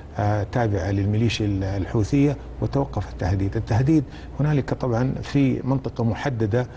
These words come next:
تسير فيها ال-، يتم نشر الألغام لاستهداف الصيادين اليمنيين. أبعد من ذلك لا يتم، إلا إن كان تم-، تمت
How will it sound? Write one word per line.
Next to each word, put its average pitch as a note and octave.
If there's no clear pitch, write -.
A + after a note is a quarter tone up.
تسير B2
فيها G#2
ال-، G#2+
يتم B2
نشر A2+
الألغام A#2
لاستهداف A#2
الصيادين A2
اليمنيين. F#2
أبعد C3
من A#2
ذلك C3+
لا A#2
يتم، G2
إلا C#3+
إن A#2
كان A2+
تم-، A#2
تمت A#2